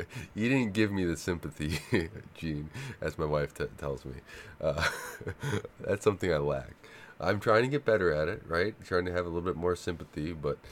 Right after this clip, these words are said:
uh, <laughs> that's something I'm very good at here overall. So, just going through and first thinking about this, right? You have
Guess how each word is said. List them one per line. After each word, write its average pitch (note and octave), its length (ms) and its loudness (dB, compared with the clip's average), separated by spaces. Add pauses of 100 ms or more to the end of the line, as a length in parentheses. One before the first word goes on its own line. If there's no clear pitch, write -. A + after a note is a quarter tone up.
(360)
uh, C#2 200 0 (400)
<laughs> D#2+ 280 -2
that's - 340 -2
something A2+ 300 4
I'm F#2 140 4
very E2+ 240 4
good C#2+ 240 0
at B1+ 220 -6
here C#2 180 -6
overall. B1+ 520 -8
So, D2 260 2 (1900)
just B2+ 220 2
going A#2 220 6
through F#2+ 180 2
and E2 200 -2
first E2+ 320 0
thinking D2 220 -4
about - 320 -12
this, - 300 -18
right? G2 280 6 (540)
You F#2 140 -2
have G#2 640 4